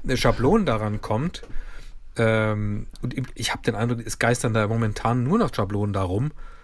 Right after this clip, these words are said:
Also, keine Ahnung, Rassist oder <laughs> irgend so Geschichten, ja, so, dann kommst, wirst du der Sache natürlich nicht gerecht. Natürlich gibt's das Phänomen,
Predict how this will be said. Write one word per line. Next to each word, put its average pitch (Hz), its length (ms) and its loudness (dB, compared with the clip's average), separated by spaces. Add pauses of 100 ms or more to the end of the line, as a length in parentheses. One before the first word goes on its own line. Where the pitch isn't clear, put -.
(560)
Also, 104 440 0 (420)
keine 95 200 -4
Ahnung, 120 180 2
Rassist 123 580 2
oder 120 260 2
<laughs> - 0 -
irgend 127 220 2
so 117 100 -2
Geschichten, - 400 -2
ja, 110 140 2
so, 120 140 2 (420)
dann 107 220 0
kommst, - 460 2
wirst 131 180 4
du 139 40 0
der 120 160 4
Sache 123 220 2
natürlich 113 300 0
nicht 107 140 -4
gerecht. - 440 -4 (340)
Natürlich - 340 4
gibt's - 320 0
das 110 200 2
Phänomen, 120 600 4